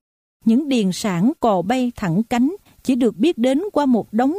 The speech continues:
bằng khoáng vô dụng mà giấy đã vàng ố và giòn tan. Một đám bà con xa gần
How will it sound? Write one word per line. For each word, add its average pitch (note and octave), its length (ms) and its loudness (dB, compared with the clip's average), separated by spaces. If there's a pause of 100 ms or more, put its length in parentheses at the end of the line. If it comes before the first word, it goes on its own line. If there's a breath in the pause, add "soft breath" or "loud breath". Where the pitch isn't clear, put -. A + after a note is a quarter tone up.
bằng G3 240 0
khoáng A#3 500 -2
vô D4+ 160 0
dụng F#3+ 380 0 (320)
mà G#3+ 140 2
giấy G#3 340 -2
đã A3+ 260 0
vàng F#3+ 240 0
ố A#3 440 -2
và F#3+ 280 -2 (100)
giòn F3+ 260 0 (100)
tan. G#3+ 280 -2 (800)
Một A#3 160 2
đám B3 240 0 (100)
bà A#3 120 0
con B3+ 280 0
xa C#4 300 -2
gần G#3 340 0